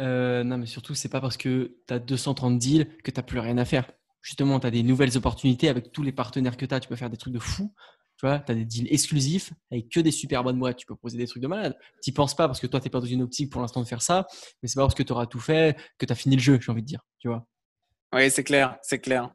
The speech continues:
Speaker 2: Ouais, c'est clair.
Speaker 1: Eh ben, écoute, euh,
Speaker 2: C'est clair, hein, c'est
Speaker 1: est-ce que t'as envie de rajouter quelque chose, un truc qu'on n'a pas dit ?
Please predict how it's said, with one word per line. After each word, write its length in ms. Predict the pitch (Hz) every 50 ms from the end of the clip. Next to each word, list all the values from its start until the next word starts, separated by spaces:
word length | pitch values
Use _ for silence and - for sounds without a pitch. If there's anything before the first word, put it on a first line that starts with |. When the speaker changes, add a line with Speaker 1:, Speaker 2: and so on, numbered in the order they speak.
| _ -
Speaker 2:
Ouais, 160 | 135 123 123
c'est 140 | 123 - 127
clair. 240 | - - 117 110 - _ _ _ _ _ _ _ _ _ _ -
Speaker 1:
Eh 60 | 135
ben, 100 | 131 131
écoute, 400 | 131 127 - 147 - - - - - _ - -
euh, 240 | 127 123 120 120 120
Speaker 2:
C'est 220 | 117 123 139 131
clair, 260 | - 139 143 143 127 117
hein, 100 | 117 - _ -
c'est 200 | - - - 123
Speaker 1:
est-ce 140 | 127 117 -
que 100 | - 151
t'as 120 | 147 -
envie 140 | 139 135 135
de 80 | 131 -
rajouter 260 | 135 131 123 - 139
quelque 120 | 127 123 113
chose, 420 | - 139 143 147 151 151 147 143
un 80 | 131 117
truc 140 | - - -
qu'on 60 | 131
n'a 100 | 120 117
pas 120 | 120 120
dit ? 280 | 113 117 135 165 170